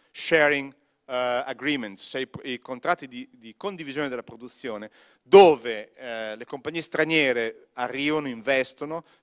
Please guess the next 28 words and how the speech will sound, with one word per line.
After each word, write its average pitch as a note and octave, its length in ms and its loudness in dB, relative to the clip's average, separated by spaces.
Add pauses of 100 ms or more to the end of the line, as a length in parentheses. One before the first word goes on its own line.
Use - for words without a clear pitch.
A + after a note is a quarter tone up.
(180)
col B2 160 -6
solito B2+ 380 2
giochino C3 420 -8
che A2+ 100 -18
poi C#3 160 -4
tutti - 180 -18
i - 20 -20
capitali B2+ 420 -8
se - 100 -10
li B2 100 -10
portano B2+ 340 -12
fuori B2+ 280 -4
senza B2 220 -16
pagare A#2+ 240 -10
niente, B2 240 -12
eccetera, D#3 180 -14
eccetera, G#3+ 320 -12 (200)
non C3+ 120 -10
hanno C3+ 120 0
il B2+ 240 -10
di-, C#3 200 -4
dovere C3 380 0
di B2 80 -8
lasciare B2 320 -6
nulla, C3 220 -8
di B2 100 -10
rispettare B2+ 460 -10
l'ambiente, B2 400 -6